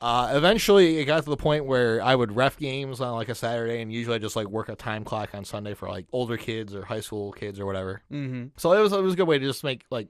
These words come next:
Speaker 1: weekend money. Anyways, uh, eventually I became, like, a gym supervisor, which is just, like, you, you're in charge of the gym, basically. You gotta handle the money, you gotta handle people if they, <laughs> if they get ejected or whatever. Now, I worked usually, like, a Saturday and a Sunday, so a lot of times we'd have, like, people that would come around that worked for, like, the league.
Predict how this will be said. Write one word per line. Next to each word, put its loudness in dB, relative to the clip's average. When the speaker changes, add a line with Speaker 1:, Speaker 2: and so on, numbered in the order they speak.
Speaker 1:
weekend -6
money. -12
Anyways, -4
uh, -4
eventually 2
I 4
became, 0
like, 0
a -2
gym -8
supervisor, -10
which -12
is -10
just, -10
like, -8
you, -6
you're 2
in -2
charge 4
of -6
the -2
gym, -6
basically. -10
You -10
gotta -4
handle -6
the -8
money, -4
you -6
gotta -6
handle -10
people -4
if -4
they, -4
<laughs> -2
if 2
they 0
get -2
ejected -4
or -4
whatever. -6
Now, 0
I 4
worked 4
usually, 4
like, 0
a -6
Saturday -2
and -8
a -8
Sunday, -6
so -8
a -6
lot 6
of 0
times -4
we'd -2
have, 2
like, -2
people -2
that 2
would -6
come -4
around -8
that -4
worked -4
for, -4
like, -4
the -8
league. -6